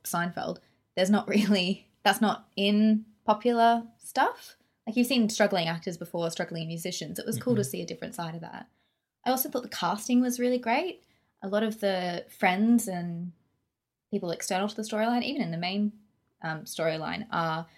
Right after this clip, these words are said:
Speaker 1: different ethnicities, different body types, not conventionally attractive, you know, A-grade actors, which I think it really helped add to the realism, and I thought it was a really well-rounded film. Like, it felt really cohesive.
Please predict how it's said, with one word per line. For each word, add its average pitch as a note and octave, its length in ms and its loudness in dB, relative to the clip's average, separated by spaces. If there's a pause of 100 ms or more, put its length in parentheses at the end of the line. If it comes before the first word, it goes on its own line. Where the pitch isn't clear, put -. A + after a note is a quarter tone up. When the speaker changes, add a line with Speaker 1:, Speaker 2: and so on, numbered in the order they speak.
(160)
Speaker 1:
different E3 300 -4
ethnicities, D4+ 540 -4
different A3 240 -8
body C4 180 0
types, C4 640 -2 (440)
not G#3+ 340 6
conventionally G3 840 0
attractive, E3+ 840 -4 (520)
you G3 100 0
know, E3 320 -4 (720)
A-grade F3+ 440 4
actors, - 760 -6 (280)
which G3 200 -2
I G3 80 2
think F#3 280 -6 (160)
it G#3 100 -6
really C4+ 200 2
helped B3 240 -4
add G3+ 200 -2
to G3+ 120 -10
the F#3+ 100 -6
realism, G3 400 0
and E3+ 120 -8
I E3+ 80 -6
thought F3 200 -6
it - 80 -10
was F3+ 140 -10
a F#3 60 -8
really F3 500 -6 (500)
well-rounded E3+ 800 0
film. - 480 -8
Like, E3+ 180 -12
it - 120 -12
felt - 200 -4
really E3+ 200 -4
cohesive. - 680 -12